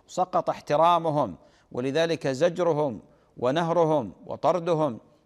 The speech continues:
هذا ما في شيء، لأن هذا مثل حكم الصائل، مثل الصائل على الإنسان. ولذلك لو قلت لهم: "سآتي لكم بالشرطة، سآتي لكم بالسكوريتي مثلًا،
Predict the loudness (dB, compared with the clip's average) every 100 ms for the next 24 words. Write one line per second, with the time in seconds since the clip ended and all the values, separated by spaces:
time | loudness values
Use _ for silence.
0 | -12 -8 -4 -2 -2 0 -2 -2 -10 _
1 | _ -8 -4 -2 -2 0 0 -2 -4 -6
2 | -4 -4 -6 -6 -6 -6 0 2 2 0
3 | -4 -6 _ _ -8 -4 -4 0 2 2
4 | 2 2 0 -2 -8 -2 -2 -2 -10 _
5 | _ -6 -2 2 0 0 0 0 0 -4
6 | -2 0 2 0 -4 -12 _ -8 -2 -2
7 | -2 -2 -4 -4 -6 -4 -4 -2 2 2
8 | 2 -2 -6 -6 -4 -6 -6 -8 -8 -8
9 | -4 -2 -2 -2 0 2 2 2 0